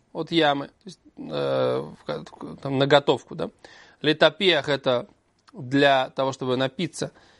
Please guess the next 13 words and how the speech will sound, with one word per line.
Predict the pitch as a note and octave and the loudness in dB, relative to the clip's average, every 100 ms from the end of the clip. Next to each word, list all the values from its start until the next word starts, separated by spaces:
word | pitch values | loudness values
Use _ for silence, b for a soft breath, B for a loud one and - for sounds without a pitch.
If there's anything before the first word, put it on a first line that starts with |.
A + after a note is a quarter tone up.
| b _ | b _
Эн | F#3 A3 | 2 4
поход | G3+ D3+ E3+ | 0 0 0
мишешесре, | D#3+ D3 D3+ C#3 C3+ - - _ | 0 -2 -2 -2 -6 -10 -12 _
не, | D3 D#3+ D#3+ | 2 2 2
не | E3 | 0
меньше | F3 E3 | 0 0
одной | C#3 C3+ | -2 -2
шестнадцатой. | - C#3 - - _ _ _ _ _ _ _ _ _ _ _ _ _ _ _ | -4 -6 -8 -14 _ _ _ _ _ _ _ _ _ _ _ _ _ _ _
А | B2 | -14
з-, | B2 F#3 - _ _ _ _ | -14 -18 -20 _ _ _ _
как | - B2 | -10 -10
бы, | B2+ B2 A#2 - _ _ _ _ - | -2 0 0 -6 _ _ _ _ -4
вот | D3+ D#3+ _ | -2 -2 _